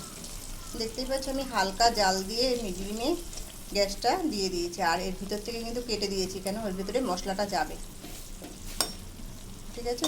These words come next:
বন্ধুরা, আজকে দুধ পটল নিরামিষ। আমি আগে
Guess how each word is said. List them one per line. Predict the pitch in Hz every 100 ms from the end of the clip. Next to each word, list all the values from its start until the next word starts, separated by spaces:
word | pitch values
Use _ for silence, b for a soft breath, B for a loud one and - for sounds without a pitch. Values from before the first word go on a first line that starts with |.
| 294
বন্ধুরা, | 294 330 320 - - - - - - -
আজকে | 214 - 240 202
দুধ | 208 208 -
পটল | 220 233 277 226
নিরামিষ। | 208 180 165 185 - - - - - 240
আমি | 262 302 240
আগে | 254